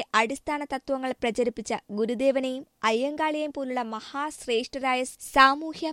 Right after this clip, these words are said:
പരിഷ്കർത്താക്കൾ ജീവിച്ചിരുന്ന നാടാണിത്. ജാതിക്കും മതത്തിനും അതീതമായി രാജ്യത്തെ എല്ലാ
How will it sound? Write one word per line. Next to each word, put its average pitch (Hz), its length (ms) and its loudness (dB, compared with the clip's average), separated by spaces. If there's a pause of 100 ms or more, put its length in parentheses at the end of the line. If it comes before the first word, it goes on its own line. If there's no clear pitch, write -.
(120)
പരിഷ്കർത്താക്കൾ 285 1000 -2
ജീവിച്ചിരുന്ന 254 680 -4
നാടാണിത്. 214 520 -2 (560)
ജാതിക്കും 254 600 6 (300)
മതത്തിനും 311 540 -2 (200)
അതീതമായി 269 680 -2 (320)
രാജ്യത്തെ 247 560 4
എല്ലാ 269 260 0